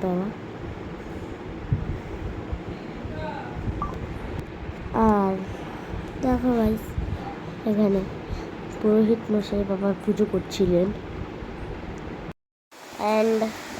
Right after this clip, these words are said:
আমি এখানে, তো এখানে মা আর আমার একটা বৌদি ভাই ধূপকাঠি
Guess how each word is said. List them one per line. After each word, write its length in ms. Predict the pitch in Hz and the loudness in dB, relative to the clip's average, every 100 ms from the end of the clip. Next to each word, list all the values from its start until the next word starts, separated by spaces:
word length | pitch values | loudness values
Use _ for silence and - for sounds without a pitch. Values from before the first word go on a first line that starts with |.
| - - - - - - 226 | -10 -10 -10 -10 -8 2 8
আমি 240 | 233 247 269 285 - - - - - - | 10 10 8 6 -2 -10 -10 -8 -6 -4
এখানে, 340 | - 220 214 262 - - - - - - - - - - - - - - - | 2 4 4 2 -6 -10 -10 -10 -10 -10 -10 -10 -10 -10 -10 -10 -10 -8 6
তো 120 | 262 277 320 - - - - - - - - - | 10 10 8 2 -10 -8 -10 -10 -10 -10 -10 -4
এখানে 240 | - 269 277 262 | 2 6 8 10
মা 120 | 254 285 320 - 240 | 12 10 8 8 10
আর 120 | 240 262 - - - - - - - - - - - | 10 8 0 -8 -10 -10 -10 -10 -10 -10 -10 -2 4
আমার 160 | 220 220 | 6 4
একটা 160 | - 240 202 | 4 2 4
বৌদি 380 | 214 208 226 285 330 - 208 | 2 4 4 4 2 -4 -4
ভাই 240 | 202 208 240 - - - - - - - - - - - - - - - - - - - - - - - - 135 - - - - - - - - - - - - - - - 190 | 0 2 0 -4 -10 -10 -10 -10 -10 -10 -10 -10 -10 -10 -10 -10 -10 -10 -10 -10 -10 -10 -10 -10 -10 -10 -10 -10 -10 -10 -10 -10 -10 -10 -10 -10 -10 -10 -10 -10 -10 -8 -6 -2
ধূপকাঠি 720 | 214 202 - 214 214 220 226 | -2 -2 2 4 4 2 0